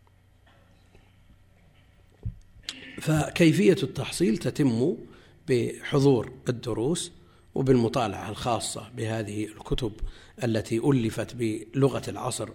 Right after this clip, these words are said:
ولهجة العصر بحيث يفهمها كل أحد، بحضور الدروس ب-، بالبدن، مزاحمة الشيوخ والإفادة منهم مباشرة، أو من طريق الآلات لمن لا يستطيع ذلك.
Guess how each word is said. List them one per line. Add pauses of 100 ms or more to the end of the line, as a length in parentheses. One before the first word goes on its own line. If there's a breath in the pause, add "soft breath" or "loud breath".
(320 loud breath)
ولهجة
العصر
بحيث
يفهمها
كل
أحد، (460 loud breath)
بحضور
الدروس
ب-، (460 loud breath)
بالبدن، (240)
مزاحمة
الشيوخ (400 loud breath)
والإفادة
منهم
مباشرة، (360 loud breath)
أو
من
طريق
الآلات
لمن
لا
يستطيع (100)
ذلك.